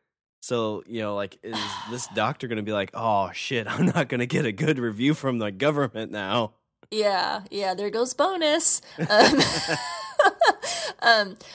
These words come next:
Speaker 2: 'cause clearly whatever they're doing to keep things under control is not working. Um, it's like Jeff Goldblum says in Jurassic Park, "Life finds a way."
Speaker 1: Oh, yeah.
Speaker 2: <laughs>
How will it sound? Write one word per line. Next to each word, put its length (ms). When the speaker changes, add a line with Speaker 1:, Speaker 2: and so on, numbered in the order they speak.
Speaker 2:
'cause 160
clearly 540
whatever 420
they're 140
doing 460
to 120
keep 260
things 300
under 240
control 600
is 200
not 500
working. 580
Um, 300
it's 200
like 240
Jeff 320
Goldblum 540
says 540
in 240
Jurassic 540
Park, 480
"Life 680
finds 800
a 80
way." 220
Speaker 1:
Oh, 60
yeah. 540
Speaker 2:
<laughs> 40